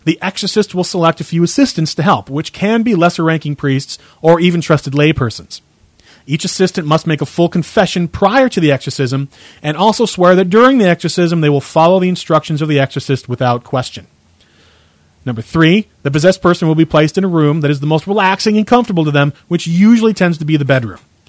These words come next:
The room's also gone through closely, and anything that can be thrown or cause damage to anyone is removed.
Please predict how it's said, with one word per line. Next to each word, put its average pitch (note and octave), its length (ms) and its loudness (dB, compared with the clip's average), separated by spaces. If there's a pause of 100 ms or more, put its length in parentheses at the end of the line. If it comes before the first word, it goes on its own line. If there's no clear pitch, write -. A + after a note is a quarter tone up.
(320)
The C#3 60 -4
room's E3+ 260 4
also F3+ 280 4
gone E3+ 260 4
through G#3+ 120 -2
closely, F#3+ 540 2
and C#3+ 120 0
anything D#3+ 420 0
that D3 100 0
can D3 100 -6
be C3+ 80 -2
thrown D#3 520 4
or C#3+ 60 0
cause D3+ 340 2
damage C#3+ 380 0
to C#3+ 60 -2
anyone C3 280 -2
is B2 160 -2
removed. B2+ 400 2